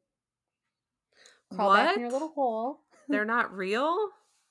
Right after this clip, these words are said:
Speaker 2: Stop
Speaker 1: know.
Speaker 2: it.
Speaker 1: Can you believe it? No, I don't
Speaker 2: Stop
Speaker 1: think they're
Speaker 2: it.
Speaker 1: real. I mean, I would love for Tom Hiddleston to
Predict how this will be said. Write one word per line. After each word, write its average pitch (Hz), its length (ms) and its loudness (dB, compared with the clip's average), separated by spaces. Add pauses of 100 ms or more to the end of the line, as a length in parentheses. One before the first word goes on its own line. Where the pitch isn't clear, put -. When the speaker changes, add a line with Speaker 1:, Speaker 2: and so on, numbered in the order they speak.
Speaker 2:
Stop 302 360 -2
Speaker 1:
know. 392 340 4
Speaker 2:
it. - 60 -2
Speaker 1:
Can 330 140 4
you 359 100 6
believe 269 440 0
it? 320 240 -2
No, 262 540 -2
I 247 120 -2
don't 262 100 -6
Speaker 2:
Stop 320 140 -2
Speaker 1:
think 320 120 -6
they're 330 140 -6
Speaker 2:
it. 247 80 -12
Speaker 1:
real. 214 420 -6 (720)
I 254 80 2
mean, 262 260 2
I 226 160 4
would 254 200 0
love 196 600 2 (680)
for 202 360 -4 (220)
Tom 214 480 2
Hiddleston 233 420 -4
to 190 60 -4